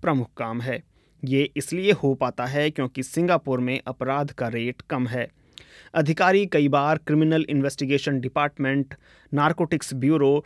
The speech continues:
और पुलिस इंटेलिजेंस सर्विसेज की भी मदद लेते हैं। वो सीसीटीवी फुटेज, डेटा विजुअलाइजेशन और इन्वेस्टिगेशन की मदद से संक्रमित व्यक्ति के संपर्क में आए लोगों की पहचान करते हैं।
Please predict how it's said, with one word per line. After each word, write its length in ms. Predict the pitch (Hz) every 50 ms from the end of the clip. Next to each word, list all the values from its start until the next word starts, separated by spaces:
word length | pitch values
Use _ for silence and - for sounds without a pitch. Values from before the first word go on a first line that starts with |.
| _ _ -
और 100 | 131 127
पुलिस 440 | - - 170 175 180 170 - - - -
इंटेलिजेंस 560 | 143 127 127 156 160 165 143 143 147 143 139
सर्विसेज 560 | - - - 143 151 160 170 - - - -
की 160 | - 131 135
भी 160 | 127 123 143
मदद 300 | 151 151 156 151 135 -
लेते 240 | - 117 117 - -
हैं। 220 | 117 117 127 120 - _ _ _ _ _ _ _ _ _ -
वो 180 | 127 131 139
सीसीटीवी 560 | 131 - 143 131 - 139 131 147 139 135 135
फुटेज, 500 | 131 131 - 147 139 - 160 156 143 143 - - - _ _
डेटा 360 | 139 147 147 147 - 165 156
विजुअलाइजेशन 1040 | 156 147 143 131 135 143 147 139 127 127 131 127 135 160 165 156 - 165 160 170 165 - _ _ _
और 180 | 143 139 139
इन्वेस्टिगेशन 800 | - 135 160 165 180 196 190 - 160 139 127 139 135 - 139 131
की 140 | 127 - 127
मदद 320 | 123 120 123 131 147 151 147
से 260 | - - 139 135 139
संक्रमित 520 | 135 - 139 123 131 135 135 135 131 -
व्यक्ति 320 | 131 131 135 - _ - 156
के 140 | - 135
संपर्क 460 | 123 - 135 123 123 - 160 156 - 151
में 120 | 139 -
आए 180 | - 107 123 123
लोगों 300 | 123 127 135 147 160 147
की 180 | - - 135
पहचान 520 | 131 - 139 127 131 - - 156 120 113 117
करते 340 | 113 117 113 113 - 120
हैं। 200 | 123 123 135 120